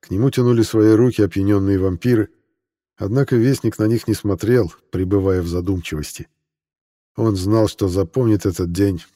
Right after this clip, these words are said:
надолго. Юлиан сел во всю ту же повозку, и до его слуха, отошедшего от странной глухоты,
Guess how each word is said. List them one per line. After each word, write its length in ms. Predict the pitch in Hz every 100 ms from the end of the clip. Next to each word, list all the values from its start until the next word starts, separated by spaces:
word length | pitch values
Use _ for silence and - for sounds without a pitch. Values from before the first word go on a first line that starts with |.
| -
надолго. 640 | 80 76 85 80 78 - _ _ _ _ _ _ _ _ _ _ _ _ _ _ _ _
Юлиан 460 | 90 113 131 123 110
сел 320 | - 131 107
во 80 | 90
всю 200 | - 87
ту 120 | 98
же 100 | 90
повозку, 600 | 85 90 127 123 - - _ _ _
и 100 | 95
до 120 | 98
его 220 | 110 127
слуха, 480 | 113 127 151 - 87 _
отошедшего 720 | 85 98 95 110 - 98 92
от 60 |
странной 440 | 82 - 104 92 90
глухоты, 540 | 92 92 - - 98